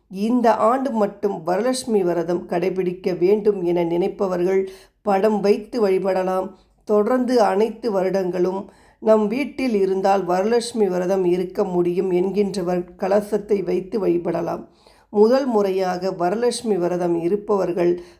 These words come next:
படம் வைத்து வழிபடலாம். வரலட்சுமி விரதம் என்பது மூன்று நாட்கள் கடைபிடிக்க வேண்டிய விரதம் ஆகும். மகாலட்சுமி வியாழக்கிழமையை அழைத்து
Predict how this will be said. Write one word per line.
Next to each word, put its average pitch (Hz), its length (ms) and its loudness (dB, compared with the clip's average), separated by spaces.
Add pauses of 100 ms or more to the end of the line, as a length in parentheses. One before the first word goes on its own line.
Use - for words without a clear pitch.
(180)
படம் 214 360 2
வைத்து 185 400 -2
வழிபடலாம். 170 680 0 (840)
வரலட்சுமி 226 640 2
விரதம் 175 400 2
என்பது 180 460 0 (360)
மூன்று 254 440 2
நாட்கள் 202 460 2
கடைபிடிக்க 202 720 -2
வேண்டிய 175 380 2
விரதம் 170 460 -2
ஆகும். 175 400 -2 (480)
மகாலட்சுமி 214 680 0
வியாழக்கிழமையை 180 1040 0
அழைத்து 208 520 -2